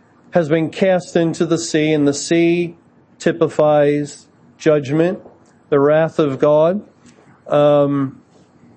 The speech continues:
it, it, I think it's in Jeremiah, in Jeremiah fifty-one,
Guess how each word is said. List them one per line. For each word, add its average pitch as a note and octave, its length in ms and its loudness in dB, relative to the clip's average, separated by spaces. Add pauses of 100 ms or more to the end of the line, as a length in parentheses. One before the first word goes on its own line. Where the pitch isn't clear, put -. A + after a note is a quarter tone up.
it, D3+ 720 -4
it, - 180 -14 (120)
I D#3 80 -2
think A3 180 0
it's F#3 140 -4
in D#3 200 0
Jeremiah, D#3+ 880 0 (1900)
in C#3+ 260 0
Jeremiah D#3 880 0 (3500)
fifty-one, D3 1700 -2